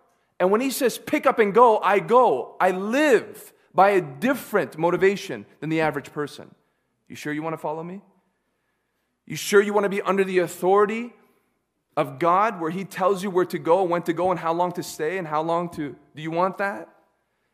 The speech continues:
And so the first thing he clarifies is that this is not going to be comfortable to the flesh. This is not gonna appease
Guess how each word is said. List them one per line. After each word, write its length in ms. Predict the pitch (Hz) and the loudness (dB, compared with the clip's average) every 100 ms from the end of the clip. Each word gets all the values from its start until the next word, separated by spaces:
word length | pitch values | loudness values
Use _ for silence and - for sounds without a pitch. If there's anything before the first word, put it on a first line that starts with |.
| _ | _
And 100 | 185 | -6
so 80 | 180 | -2
the 120 | 190 | -4
first 320 | 175 247 285 285 | -2 -2 -2 -4
thing 100 | 240 | -6
he 100 | 202 | -6
clarifies 960 | - 220 233 226 139 120 139 185 - _ _ _ _ _ _ _ _ | -4 0 2 0 -4 -4 -6 -12 -20 _ _ _ _ _ _ _ _
is 120 | 175 | 4
that 260 | 208 185 156 | 6 4 0
this 160 | 247 | -6
is 160 | 302 220 | -6 -4
not 600 | 220 233 240 180 190 175 | 2 4 4 2 -4 -2
going 180 | 180 202 | 0 0
to 60 | 190 | -4
be 100 | 214 | -8
comfortable 640 | - 262 247 196 160 160 | -4 -4 -2 -4 -2 -4
to 100 | 202 | 0
the 100 | 196 | -2
flesh. 680 | - 208 160 - - - - _ _ _ _ _ _ _ | 0 0 0 -2 -12 -12 -16 _ _ _ _ _ _ _
This 140 | 190 | -8
is 60 | 190 | 0
not 140 | 294 | 0
gonna 180 | 294 285 | 0 0
appease 1000 | 269 - - 269 285 214 185 190 - - | 0 -2 -4 0 2 0 -4 -8 -14 -16